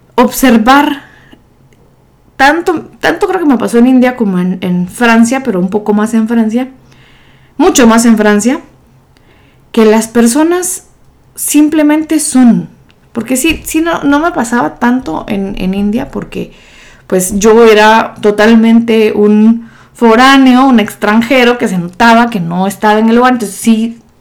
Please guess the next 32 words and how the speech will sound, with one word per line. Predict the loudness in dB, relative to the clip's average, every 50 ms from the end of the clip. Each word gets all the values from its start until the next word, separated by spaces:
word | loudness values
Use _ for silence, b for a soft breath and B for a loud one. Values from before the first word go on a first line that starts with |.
| _ _
pasábamos | -12 -12 -10 -6 -2 0 0 2 2 2 2 0
por | -2 -4 -4 -2
un | 0 0
lugar | 0 0 0 -2 -2
con | -4 -8 -8 -8
el | -10 -10
grupo | -6 -4 -4 -4 -4 -6
de | -6
personas | -4 -4 -4 -4 -6 -4
con | 0 2 2
el | 2 2
que | 0 -2 -2 -2 -2
íbamos, | -2 0 0 0 0 -2 -2 -4 -4 -6 B B B B B B B B B B B B B -4
y | -4 -2
pues | -2 0 0
sí, | 0
las | 0 0 -2
personas | -4 -10 -10 -8 -6 -4
se | -4
nos | -4 -4
quedaban | -6 -8 -10 -8 -6 -4 -2
viendo, | 2 2 4 4 2
entonces | 0 -2 -6 -4 -4 -4
no | -2 -2 -2 -2
era | 0 0 -2 -2
como... | 0 0 0 0 0 -4 -6 -10 -14 b b b b b b b
Sí | b -2 0 0 0
teníamos | 2 2 2 2 0 0 -2
que | -6 -4
estar | -4 -4 -4 -4 -6 -2
como | 0 2 2 2 0 0
conscientes | 0 2 2 2 0 0 0 0 0 -2 -2 -4 -8 -8 -8 -14 -16